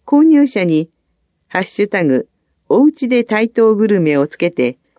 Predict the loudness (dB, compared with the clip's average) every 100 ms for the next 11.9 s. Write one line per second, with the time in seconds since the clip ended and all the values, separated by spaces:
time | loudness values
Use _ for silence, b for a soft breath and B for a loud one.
0 | _ _ -6 -2 0 2 4 2 0 -2
1 | -2 0 2 0 2 0 0 -2 0 0
2 | 0 0 0 -2 _ _ -2 0 2 2
3 | 2 0 -2 -4 -4 -6 -4 -2 -2 -2
4 | -6 -12 _ _ _ _ _ _ _ _
5 | _ _ _ -2 2 2 2 -2 -4 -4
6 | -2 -2 -2 -8 _ _ -4 -4 -2 -2
7 | 0 -4 -8 -10 _ _ _ -4 -2 -2
8 | -4 _ _ _ _ -2 2 4 4 4
9 | 2 0 0 0 0 -2 -2 -2 -4 _
10 | _ _ -10 -8 -4 -2 0 0 0 -2
11 | -2 -2 -2 -2 -4 -2 -4 -6